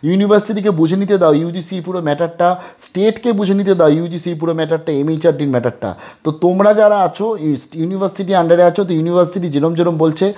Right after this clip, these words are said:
তোমরা সেরম সেরমভাবে চলো। আর নেতাজি সুভাষ ওপেন ইউনিভার্সিটির যারা স্টুডেন্ট আছে, তাদের একটা বড় কোয়েশ্চেন যে ইগনু যদি পরীক্ষার জন্য বলে, তাহলে আমাদেরও কি পরীক্ষা দিতে হবে?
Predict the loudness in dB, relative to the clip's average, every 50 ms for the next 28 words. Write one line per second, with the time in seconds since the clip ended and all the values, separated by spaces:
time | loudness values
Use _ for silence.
0 | -10 -20 -18 -8 -4 -2 0 0 0 2 2 0 0 0 0 -2 -2 0 0 2
1 | 0 2 2 2 0 0 -2 -8 -10 -16 -20 -12 -2 -2 0 2 2 0 0 0
2 | -4 -6 -6 -6 -6 -4 -4 -4 -6 -6 -6 -6 -6 -4 -4 -6 -6 -8 -8 -6
3 | -4 0 0 -2 -2 -2 -4 -2 -2 -2 2 2 2 2 2 0 2 2 2 4
4 | 2 0 0 0 -2 0 2 2 2 0 -2 -4 -4 -4 -6 -6 -4 -2 -4 -4
5 | -4 -8 -18 -14 -6 -4 -2 0 0 2 2 2 2 2 2 2 0 0 0 0
6 | -2 -2 0 -2 -4 0 0 0 0 2 0 2 2 2 2 2 -2 -2 -4 -4
7 | -6 -4 -4 -4 -4 -4 -4 -6 -4 -2 0 0 0 0 -4